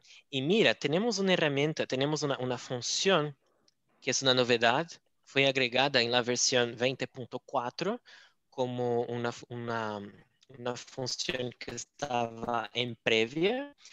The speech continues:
y ahora con la versión veinte punto diez, que oficialmente estará, ah, disponible para todos desde, desde el lunes, el lunes veintiséis, es lo que llamamos de pip, Picture in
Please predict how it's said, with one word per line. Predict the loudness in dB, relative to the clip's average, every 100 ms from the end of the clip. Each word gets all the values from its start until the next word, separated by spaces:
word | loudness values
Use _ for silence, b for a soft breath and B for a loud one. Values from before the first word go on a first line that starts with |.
| B -4
y | 2
ahora | 4 6 6 4
con | 4
la | 4
versión | 2 2 2 2
veinte | 0 -2 -4
punto | -6 0 0
diez, | 2 2 2 -2
que | -6 -2 -2 -2
oficialmente | -4 0 2 4 4 2 0
estará, | -2 0 2 0 -2 B B B B B _
ah, | -12
disponible | -4 -4 -2 -2 0 0
para | 2 2 2
todos | 0 0 0 -4
desde, | -2 -2 -2 -6 -2 0 2 2 -2 -4 -14 -14
desde | -2 2 4
el | 4
lunes, | 4 2 2 -2
el |
lunes | 0 -2 0
veintiséis, | -2 0 2 2 2 -2 -4 B B B B B
es | 4 6 6 4 -2
lo | -4 -4
que | 0
llamamos | 4 6 4
de | 2
pip, | 2 2 2 0 -10 _ _
Picture | -2 0 2 2 2
in | 0